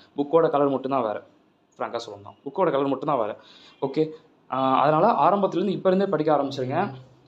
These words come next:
சரிங்களா? அவ்வளவுதான். இதை முடிஞ்ச அளவுக்கு நீங்க உங்க ஃப்ரெண்ட்ஸ்க்கு share பண்ணுங்க. எல்லாரும் பண்ற தப்பு என்ன அப்படின்னா, September, October, நவம்பர்ல தீபாவளிலாம் முடிஞ்சோன்னு சரி ஆரம்பிக்கலாம், படிக்க ஆரம்பிச்சிடலாம், இனிமேலாச்சும் படிக்கணும் அப்படின்னு நினைக்கலாம். அதை ஸ்டார்டிங்லேருந்து நீங்க பண்ணீங்கன்னா ஹவர்ஸ் கம்மி. இதை நீங்க லாஸ்ட்டாக எடுத்துங்க, அ, அக்கௌண்ட்ஸை லாஸ்ட்டாக எடுங்க.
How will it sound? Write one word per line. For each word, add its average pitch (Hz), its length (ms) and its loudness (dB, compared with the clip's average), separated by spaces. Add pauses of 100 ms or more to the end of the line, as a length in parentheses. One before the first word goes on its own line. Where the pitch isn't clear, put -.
(140)
சரிங்களா? 139 280 -2
அவ்வளவுதான். 147 420 0 (260)
இதை 135 180 0
முடிஞ்ச 196 260 4
அளவுக்கு 202 260 2
நீங்க 196 160 0
உங்க 180 120 2
ஃப்ரெண்ட்ஸ்க்கு 180 340 -4
share 151 120 0
பண்ணுங்க. 127 240 -4
எல்லாரும் 208 280 2
பண்ற 170 180 0
தப்பு 165 200 -4
என்ன 165 140 0
அப்படின்னா, 151 300 -2 (140)
September, 160 360 0
October, 165 280 0
நவம்பர்ல 160 460 2
தீபாவளிலாம் 175 420 2
முடிஞ்சோன்னு 156 200 -4
சரி 156 220 -4
ஆரம்பிக்கலாம், 131 420 -4
படிக்க 135 280 -6
ஆரம்பிச்சிடலாம், 117 340 -8
இனிமேலாச்சும் 123 320 -8
படிக்கணும் 120 300 -10 (220)
அப்படின்னு 160 240 -2
நினைக்கலாம். 127 240 -2
அதை 151 140 -2
ஸ்டார்டிங்லேருந்து 190 460 -2
நீங்க 160 160 -4
பண்ணீங்கன்னா 135 360 -6
ஹவர்ஸ் 143 280 -4
கம்மி. 120 200 -14 (280)
இதை 143 160 -4
நீங்க 135 160 -2
லாஸ்ட்டாக 165 420 -2
எடுத்துங்க, 151 260 -4 (120)
அ, 135 60 -6 (120)
அக்கௌண்ட்ஸை 170 320 -6
லாஸ்ட்டாக 143 240 -2
எடுங்க. 131 240 -6